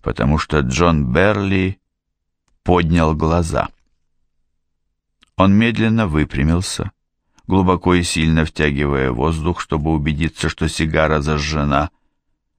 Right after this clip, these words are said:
и посмотрел прямо на него. Мортимер прошел вглубь комнаты, неловкий, растерянный, похолодевший. «Конечно, это всего лишь ветер»,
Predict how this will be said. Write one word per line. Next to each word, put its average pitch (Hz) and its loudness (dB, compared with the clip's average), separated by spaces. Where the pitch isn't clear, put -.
и 71 -6
посмотрел 90 0
прямо 98 2
на 92 0
него. 85 -2
Мортимер 98 2
прошел 95 0
вглубь 87 -2
комнаты, 78 0
неловкий, 82 2
растерянный, 71 -2
похолодевший. 76 -4
«Конечно, 69 -2
это 76 0
всего 80 2
лишь 92 0
ветер», 69 -4